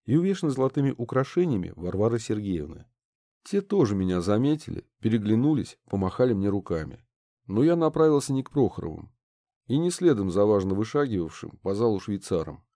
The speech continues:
Я накрыл ладонью сжимавшие мне руку пальцы Анастасии Бурцевой и зашагал между рядами столов к танцевальной площадке, но не дошел до нее, всего с полдюжины шагов.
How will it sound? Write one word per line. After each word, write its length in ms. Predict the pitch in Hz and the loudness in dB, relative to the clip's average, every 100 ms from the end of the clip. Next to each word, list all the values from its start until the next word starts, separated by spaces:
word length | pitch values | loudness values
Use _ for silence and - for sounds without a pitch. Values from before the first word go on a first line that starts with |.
| _ _ _ | _ _ _
Я 200 | - 95 | -6 -2
накрыл 380 | 107 113 117 110 | 0 0 2 4
ладонью 460 | 104 113 139 117 90 | 4 2 2 0 -2
сжимавшие 640 | 85 92 117 113 - 95 | -2 -2 0 0 -2 -4
мне 140 | 92 | 0
руку 260 | 92 92 - | 0 -2 -4
пальцы 380 | - 98 - - | -2 -2 -2 -8
Анастасии 560 | 92 92 - 95 - 101 | -6 -6 -2 -4 -2 -6
Бурцевой 640 | 101 131 131 - 85 80 _ _ _ _ | -2 -4 -4 -12 -12 -14 _ _ _ _
и 120 | - 98 | -6 -2
зашагал 480 | 117 135 160 170 | 0 0 4 4
между 280 | 135 139 120 | 4 2 0
рядами 340 | 127 123 123 113 | -2 2 2 0
столов 460 | - 131 147 139 | 0 2 2 -2
к 80 | - | -6
танцевальной 540 | 101 92 107 127 120 | -6 -4 0 0 0
площадке, 720 | 107 113 120 104 73 - - _ _ _ _ _ - | 2 0 0 -4 -4 -8 -20 _ _ _ _ _ -8
но 160 | 92 120 | -2 0
не 100 | 120 | 2
дошел 360 | 135 - 180 | 0 0 -2
до 100 | 113 | 0
нее, 300 | 90 82 - _ _ _ _ | -2 -6 -10 _ _ _ _
всего 320 | - 180 190 | -8 -2 -2
с 80 | - | -2
полдюжины 540 | 139 131 139 139 123 | -2 0 0 0 -2
шагов. 520 | - 139 117 80 - | 0 -2 0 -4 -4